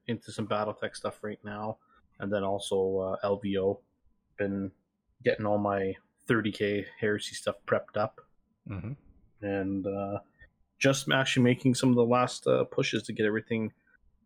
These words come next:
Speaker 1: ready for priming, uh, by this weekend here, so I can get a little bit of action in over the holidays. Um,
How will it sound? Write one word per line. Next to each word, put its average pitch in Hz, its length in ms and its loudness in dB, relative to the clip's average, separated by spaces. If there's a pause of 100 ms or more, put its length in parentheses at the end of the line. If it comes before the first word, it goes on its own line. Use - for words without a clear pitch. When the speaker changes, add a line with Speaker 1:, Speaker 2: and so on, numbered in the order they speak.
(240)
Speaker 1:
ready 113 600 2 (200)
for 104 140 -6
priming, 98 640 -4 (840)
uh, 101 400 -12
by 104 640 -6
this 104 220 -8
weekend 101 360 -4
here, 98 340 -6 (320)
so - 220 -12
I 98 60 -10
can 98 300 -12 (140)
get 123 240 2
a 113 40 -6
little 104 180 -2
bit 101 120 -4
of 101 120 0
action 104 440 -2
in 104 280 -4 (120)
over 104 220 -2
the 101 80 -2
holidays. 104 600 -2 (720)
Um, 101 480 -2